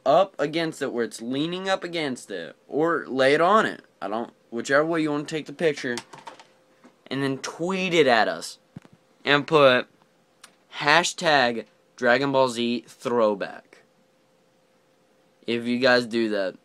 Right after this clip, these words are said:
that'd be amazing. If we could get that just starting, hashtag Dragon Ball Z throwback, that'd be awesome. Anyway,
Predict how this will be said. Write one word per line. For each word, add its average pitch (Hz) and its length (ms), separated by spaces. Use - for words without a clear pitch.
that'd 104 240
be 104 100
amazing. 85 760
If 107 80
we 110 120
could 110 200
get 110 220
that 104 360
just 110 220
starting, 104 480
hashtag 110 540
Dragon 101 320
Ball 95 180
Z 90 220
throwback, 82 560
that'd 98 220
be 107 240
awesome. 73 560
Anyway, 170 440